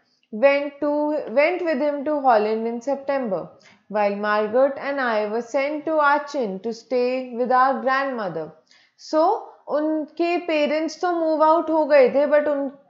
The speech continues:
दो-, दोनों डॉटर्स को उनकी ग्रैंडमदर के पास भेज दिया गया। Margot went to Holland in December and I followed in February when I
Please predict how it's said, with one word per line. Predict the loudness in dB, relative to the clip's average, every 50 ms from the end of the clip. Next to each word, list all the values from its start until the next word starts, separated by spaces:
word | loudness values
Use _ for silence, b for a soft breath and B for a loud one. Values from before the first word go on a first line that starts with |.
| -6
दो-, | 0 2 2 2 2 0
दोनों | -2 0 2 2 2 2 2 0 2 4
डॉटर्स | 4 4 4 4 2 0 0 -2 -2
को | -2 -2 0 0
उनकी | 0 -2 -2 -2 -2 -2
ग्रैंडमदर | -2 -2 -2 -2 -2 -4 -6 -6 -6 -6 -4 -4 -4
के | -4 -4 -6
पास | -6 -4 -2 -2 -2 -4 -6 -10 -8 -6
भेज | -4 -4 -4 -6 -8
दिया | -8 -6 -6 -6
गया। | -6 -6 -8 -8 -10 -12 -18 _ _ b b b b b b b b b b _ -6
Margot | 0 2 4 4 4 4 4 2 2 0 0
went | 0 0 0 0 0 -2 -2
to | 0 0
Holland | 2 4 4 4 4 4 2 0 0 -2
in | -2 -2 -2 -2
December | -2 -2 -2 -4 -4 -4 -2 -2 -2 0 0 -2 -4 -6 -12 -20 _ _ _ -10 -8
and | -6 -2 -2
I | 0 0 -2 -2
followed | -2 0 2 4 4 4 4 2 2 0
in | -2 -4 -4
February | -4 0 2 2 2 2 2 0 -2 -2 -2 -4 -4 -4
when | -4 -4 -2
I | -2 -2 -2